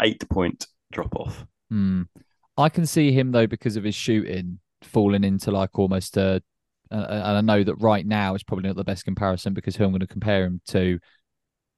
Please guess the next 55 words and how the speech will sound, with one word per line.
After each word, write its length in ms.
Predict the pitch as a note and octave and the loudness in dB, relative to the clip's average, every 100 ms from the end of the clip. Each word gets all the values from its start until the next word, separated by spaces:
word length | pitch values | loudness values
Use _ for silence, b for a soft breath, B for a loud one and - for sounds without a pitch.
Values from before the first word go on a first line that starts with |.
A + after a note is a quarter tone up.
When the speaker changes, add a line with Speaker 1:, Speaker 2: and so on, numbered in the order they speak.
| _ _ | _ _
Speaker 2:
I 80 | A2 | -6
don't 160 | G#2 G2 | -2 0
even 140 | F#2+ | 0
know 120 | G2 | 2
if 100 | F#2+ | 0
he 80 | G#2 | -2
is 200 | - G#2+ | -4 -2
in 100 | F#2+ | -2
the 80 | F#2 | -2
league 320 | F2+ F2+ E2+ - - | -2 -2 -6 -12 -8
at 120 | F2+ | -6
the 80 | F#2 | -4
minute, 280 | F2+ F2 - | -4 -6 -2
but 140 | G2 - | -2 0
I'm, 180 | G2 F2+ | -4 -4
he, 180 | A2 A2 | -4 -4
he 200 | - A2+ | 0 -2
can 180 | - G#2+ | -2 0
definitely 320 | A#2+ G#2+ G#2 | 0 0 -2
fit 160 | - F2 | -2 -4
into, 160 | G#2+ | -2
like, 180 | G2+ - | -2 0
almost 260 | G#2 G2 F#2+ | 0 0 -2
a 40 | |
Danny 320 | G2+ F#2+ F#2 | -2 -2 -2
Green 420 | F2 G2 F#2+ F2+ - | -2 -2 -2 -4 -4
on 120 | G2 | -4
the 80 | F#2+ | -2
Lakers 420 | F#2+ F#2+ - F2+ | -2 -4 -6 -4
role 220 | F#2+ F2+ | -2 -2
when 140 | F#2 F#2 | -2 -2
they 100 | F#2 | -2
won 160 | F#2 | -2
the 80 | F#2 | -4
Speaker 1:
Mm-hmm. 260 | - F#2 G#2 | -4 0 4
Speaker 2:
championship, 400 | A#2+ B2+ G2+ - | 6 6 4 -2
where 180 | G2 F#2 | -4 -2
he 60 | F2+ | 0
Speaker 1:
Yeah, 80 | |
Speaker 2:
just 100 | G2+ | 4
Speaker 1:
yeah. 200 | G#2+ A2 G#2+ _ | 4 4 0 _
Speaker 2:
transfers 680 | - B2 G#2+ - A2+ G2+ G#2 | 0 2 2 0 2 2 0
into 280 | G2 - F#2 | -4 -4 -2
that 260 | F#2 F#2 - | -2 -2 2
role 240 | B2 B2 | 4 6
playing, 460 | - G#2+ G2 G2 G2+ | 4 0 2 0 0
almost 340 | B2+ B2+ A2+ | 0 0 0
like, 320 | A#2+ A2 - A2+ | 0 -2 -2 -2
uh, 220 | G2+ G2 b b b b | 0 -2 b b b b
um, 200 | G#2 G2 | -4 -4
Speaker 1:
Kyle 240 | F#2+ A2+ G#2+ | 2 2 4
Speaker 2:
K 40 | |
C 60 | G2+ | 2
P. 60 | |
Speaker 1:
Korver. 480 | G#2+ A2 G2 G2 G2+ | 2 4 2 0 -4